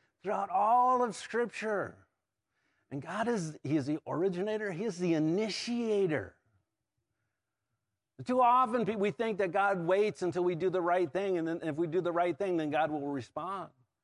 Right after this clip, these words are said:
Ha! How silly is that? God is doing the right thing consistently, constantly,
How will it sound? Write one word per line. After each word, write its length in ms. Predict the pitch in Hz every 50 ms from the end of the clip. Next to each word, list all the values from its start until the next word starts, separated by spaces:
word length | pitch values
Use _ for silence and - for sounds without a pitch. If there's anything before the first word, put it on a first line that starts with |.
| _ _ _ _
Ha! 360 | - 330 320 294 - - - - _ _ _ _ _ _ _ _ _ _ _ _ _ _ _ _ _ _
How 240 | - 247 262 247
silly 380 | - - - 262 254 254 262 254
is 160 | 247 214 196
that? 420 | - 226 226 302 330 - - - - _ _ _ _ _ _ _ _ _ _ _ _ _ _ - 123
God 720 | 131 190 233 247 254 277 285 285 285 269 254 220 170 147 180
is 140 | 175 143 120
doing 380 | 123 175 202 208 196 196 190
the 100 | 185 185
right 400 | 180 175 185 214 226 240 240 208 - _
thing 520 | - 202 220 233 233 226 202 156 131 107 - _ _ _ _ _ _
consistently, 1160 | _ 185 190 190 - - - 196 240 254 214 - - - 247 233 233 214 202 180 160 139 127 - _ _ _ _ _ _ _
constantly, 1120 | - - 214 247 247 254 254 240 190 - - - 226 226 208 180 196 190 175 160 151 131